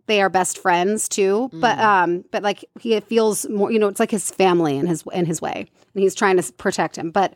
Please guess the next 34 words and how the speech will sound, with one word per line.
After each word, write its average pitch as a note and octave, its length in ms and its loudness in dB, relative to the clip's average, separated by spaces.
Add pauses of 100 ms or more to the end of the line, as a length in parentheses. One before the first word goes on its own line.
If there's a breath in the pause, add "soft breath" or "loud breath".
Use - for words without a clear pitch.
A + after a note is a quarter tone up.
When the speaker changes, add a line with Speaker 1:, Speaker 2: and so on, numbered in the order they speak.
(120)
Speaker 1:
he B3 120 -2
had A3 140 0
felt C#4 240 2
so B3+ 140 2
scared A#3+ 360 0
for G#3+ 100 -4
him, G3 140 2
that's F3+ 160 0
why G3 80 0
he F#3 60 2
was F#3 140 -2
doing A#3 200 0
all F#3+ 120 2
these E3+ 200 -4
things. E3+ 240 -4
But E3+ 100 -6
when F#3+ 120 -6
he'd G3 240 -8
seen B3 240 0
that B3 160 2
composite G#3+ 560 0
sketch - 260 -2
of E3 140 -8
his - 360 -2
face, F3 540 -6 (920)
it - 20 -6
was A3 160 0
the G#3+ 80 0
first A3 300 0
time G#3+ 180 2
that G3+ 140 0
Gary F#3 260 2
felt F3+ 240 -2
scared E3 500 -2